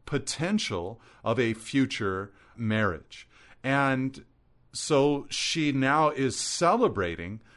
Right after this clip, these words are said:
his arrival and celebrating his voice. Again, this reminds us and refreshes us in the concept of the power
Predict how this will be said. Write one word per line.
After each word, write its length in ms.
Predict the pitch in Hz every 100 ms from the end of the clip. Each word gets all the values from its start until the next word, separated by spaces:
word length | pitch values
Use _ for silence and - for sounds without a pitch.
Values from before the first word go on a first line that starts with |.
| -
his 460 | 110 131 135 131 - -
arrival 720 | 117 110 110 101 95 92 - _ _
and 360 | 113 117 113 110
celebrating 960 | - - 160 143 147 98 95 90 92 95 _ _
his 540 | - 110 95 90 90 - _ -
voice. 460 | 87 92 80 82
Again, 440 | 120 110 170 147 127 - _
this 280 | 110 147 - -
reminds 580 | 120 131 123 135 165 135
us 280 | 104 107 -
and 160 | 110
refreshes 640 | 113 110 156 175 196 123 90
us 260 | 90 98
in 80 | 117
the 80 | 113
concept 760 | 110 - 170 233 214 95 87
of 100 | -
the 80 | 98
power 680 | 107 - 123 147 165 170